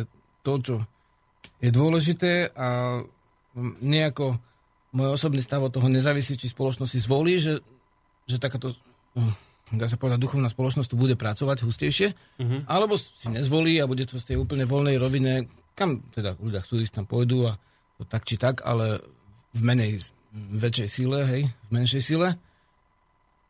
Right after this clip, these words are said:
Speaker 1: Takže zatiaľ tých obradových skupín nie je toľko, <clears throat> aby sa to mohlo robiť. A vnímam os-, teraz ako dôležité to, čo vlastne robíme na rodnej ceste vo vysielači v-, dnes, že rozoberať, e,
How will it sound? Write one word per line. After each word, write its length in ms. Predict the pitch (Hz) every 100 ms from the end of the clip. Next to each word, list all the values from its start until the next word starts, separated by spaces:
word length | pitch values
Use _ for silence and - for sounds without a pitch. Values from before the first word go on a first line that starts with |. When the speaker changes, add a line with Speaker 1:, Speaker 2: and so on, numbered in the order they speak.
| _
Speaker 1:
Takže 220 | 165 165
zatiaľ 320 | 175 175 165
tých 300 | 110 135 120 123
obradových 460 | 139 135 143 135
skupín 280 | - 143 123
nie 140 | 120
je 80 | 135
toľko, 300 | 151 147 135 139 - _
<clears throat> 1120 | - 127 123 117 - _ _ _ _ _ _ 107
aby 140 | 117
sa 80 | 113
to 100 | 117
mohlo 220 | 123 123
robiť. 240 | 123 135 147
A 80 | 175 - _ _ _ _ _ _ _ _ _ _ _ _ _ _ _ _ -
vnímam 640 | 180 - 180 226 202 165 -
os-, 220 | 175 - _
teraz 340 | 196 202 185
ako 520 | - 139 135 139 131 127
dôležité 720 | 139 165 175 185 165 202 202
to, 120 | 170
čo 140 | -
vlastne 280 | 151 147 147
robíme 340 | 151 160 147 127
na 240 | 123 117 - 101 85 -
rodnej 320 | 127 147 143
ceste 260 | 139 147 139
vo 160 | 120 123
vysielači 440 | 131 147 139 127
v-, 80 | - _ _
dnes, 380 | 104 127 165 - _ _ - _ _ _
že 340 | - 135 135 127
rozoberať, 520 | 180 220 165 147
e, 80 | 131